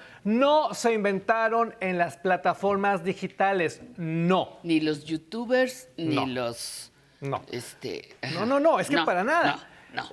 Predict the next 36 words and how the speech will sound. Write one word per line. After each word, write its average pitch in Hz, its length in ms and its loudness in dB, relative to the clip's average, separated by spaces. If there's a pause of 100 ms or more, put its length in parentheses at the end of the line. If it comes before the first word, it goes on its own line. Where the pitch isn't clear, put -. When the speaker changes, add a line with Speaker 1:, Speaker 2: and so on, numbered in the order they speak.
Speaker 1:
Las 196 260 2
series 277 440 4
documentales 220 800 2
no 277 180 4
se 302 120 2
inventaron 247 840 2
hace 185 260 2
dos, 240 400 4 (160)
hace 180 320 -4
cinco 202 320 0
años, 202 260 -4 (240)
no. 160 600 -4 (420)
Hay 180 140 -2
una 185 220 -2 (100)
larga 202 880 0
historia, 147 540 -8
una 175 300 -6
larga 202 580 2
tradición 175 420 -6
y, 233 120 -2
por 220 200 0
supuesto, 240 720 -6
el 165 200 -6
once 175 440 -8
ha 156 140 -8
sido 165 260 -10
parte 143 480 -8
de 147 120 -6
esto. 170 220 -4
Como 269 200 4
ustedes 349 420 0
acaban 277 680 0
de 214 140 2
ver, 277 160 2
a 190 100 0
ver, 277 280 0